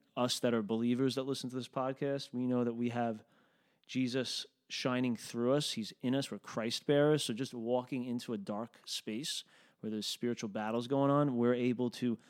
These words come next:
shine that light into people's souls, into their hearts and their minds. So we just saw favor upon favor. And even on the way to the hospital, we were worshiping, and we just felt the presence of God shielding,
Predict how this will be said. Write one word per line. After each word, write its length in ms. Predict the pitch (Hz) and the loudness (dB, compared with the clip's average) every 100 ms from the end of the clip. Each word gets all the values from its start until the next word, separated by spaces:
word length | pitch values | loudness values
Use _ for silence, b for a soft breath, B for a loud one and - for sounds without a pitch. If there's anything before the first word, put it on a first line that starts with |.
| b b | b b
shine 520 | - - 143 143 143 | -2 4 6 8 6
that 180 | 127 120 | 6 4
light 320 | 117 117 107 - | 4 4 2 0
into 260 | 131 120 120 | 0 2 0
people's 340 | 123 - 110 | -2 -2 -2
souls, 680 | - - 156 110 85 73 117 | 0 6 6 6 2 -6 -6
into 200 | 110 120 | -4 -4
their 140 | 110 | -4
hearts 340 | - 127 123 120 | -2 0 0 -2
and 60 | |
their 80 | 117 | 0
minds. 300 | 127 113 101 B B B | 0 0 -4 B B B
So 140 | - 123 | 0 2
we 100 | 131 | 4
just 180 | 151 | 4
saw 100 | - 113 | 2 0
favor 640 | - 147 139 143 151 151 | 0 4 6 8 6 4
upon 340 | 120 - 120 | 4 -2 -2
favor. 500 | 110 - 120 117 104 | -2 -2 0 0 -2
And 180 | 98 113 | -4 0
even 180 | 131 143 | 2 4
on 80 | 139 | 4
the 60 | 123 | 4
way 300 | 123 123 123 | 4 4 2
to 220 | - 156 | 2 4
the 120 | 135 | 4
hospital, 420 | 107 104 - 107 | 0 -4 -6 -6
we 120 | 107 | -2
were 140 | 113 107 | -2 0
worshiping, 680 | 120 123 - 120 120 117 - B B B | 2 2 0 -2 0 0 -2 B B B
and 140 | 110 107 | -4 -2
we 60 | |
just 200 | 110 107 | -2 -2
felt 240 | - 123 123 | 2 2 2
the 60 | |
presence 480 | 110 127 117 117 - | -4 0 0 0 -4
of 120 | 110 | -6
God 440 | 110 117 107 104 101 b b b _ | -2 -2 0 -4 -8 b b b _
shielding, 800 | - - - 147 143 139 131 123 | -4 0 6 6 6 6 4 2